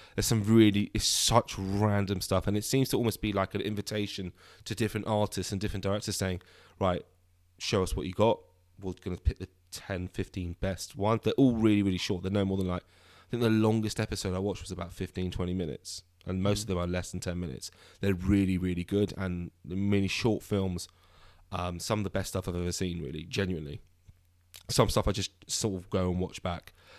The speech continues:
Speaker 1: So Love, Death and Robots, season one is out, and I think season two has been announced, uh, for May, uh, for some point in May,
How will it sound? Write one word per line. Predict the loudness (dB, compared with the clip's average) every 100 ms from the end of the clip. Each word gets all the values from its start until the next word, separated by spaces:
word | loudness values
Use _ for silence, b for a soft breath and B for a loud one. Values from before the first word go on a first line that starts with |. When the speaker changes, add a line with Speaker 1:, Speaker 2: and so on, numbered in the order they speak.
| B
Speaker 1:
So | 2
Love, | 6 6
Death | 4 2
and | 4
Robots, | 4 2 2
season | 2 4 4
one | 4 4 0 -2
is | -4 0 2
out, | 4
and | 2
I |
think | 0 0 0 0
season | -2 -2 -2
two | 2 4 4 4
has | -2
been | 0 2
announced, | 2 2 0 -6 -14 _ -6
uh, | -4 -4
for | -4 0
May, | 4 4 4 -2 -12 _
uh, | -4 -2 -2 -2 -6 -8 -6
for | -2
some | -2 0
point | 0 2
in | 2
May, | 2 0